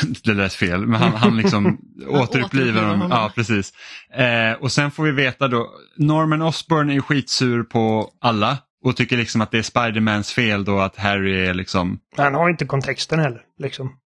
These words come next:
Speaker 1: Nej, nej, precis, han har inte kontexten,
Speaker 2: Men
Speaker 1: men
Speaker 2: det är ingen som förklarar
Speaker 1: vilket, vilket
Speaker 2: för
Speaker 1: är rätt
Speaker 2: honom
Speaker 1: så kul,
Speaker 2: heller,
Speaker 1: för att,
Speaker 2: vilket är väldigt stressande.
Speaker 1: för, för att så här var det först, Norman bara, "Ni måste rädda Harry."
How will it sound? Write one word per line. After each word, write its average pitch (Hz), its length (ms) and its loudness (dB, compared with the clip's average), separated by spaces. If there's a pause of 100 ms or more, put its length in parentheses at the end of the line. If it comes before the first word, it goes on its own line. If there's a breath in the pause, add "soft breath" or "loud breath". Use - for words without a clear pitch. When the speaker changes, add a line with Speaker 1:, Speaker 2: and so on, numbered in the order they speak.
(320)
Speaker 1:
Nej, 160 240 0
nej, 160 300 0
precis, 139 180 0
han 127 100 2
har 120 100 2
inte 113 120 -4
kontexten, 107 380 -2
Speaker 2:
Men 120 80 2
Speaker 1:
men 120 100 0
Speaker 2:
det 277 60 0
är - 20 0
ingen 247 160 0
som 247 100 -6
förklarar 220 580 0
Speaker 1:
vilket, 165 240 0 (100)
vilket 185 200 0
Speaker 2:
för 175 80 -2
Speaker 1:
är - 20 2
rätt 180 120 0
Speaker 2:
honom 185 180 -2
Speaker 1:
så 190 60 0
kul, 202 120 2
Speaker 2:
heller, 175 140 -2
Speaker 1:
för 196 60 2
att, 190 60 -2
Speaker 2:
vilket 208 220 -4
är 214 80 4
väldigt 196 280 0
stressande. 175 380 -2
Speaker 1:
för, 202 80 -4
för 160 60 2
att 160 100 -4
så 170 60 0
här 196 200 0
var 165 140 0
det 143 60 0
först, - 360 -2
Norman 160 440 2
bara, 120 220 0
"Ni 156 140 2
måste 156 360 0
rädda 131 260 0
Harry." 110 400 0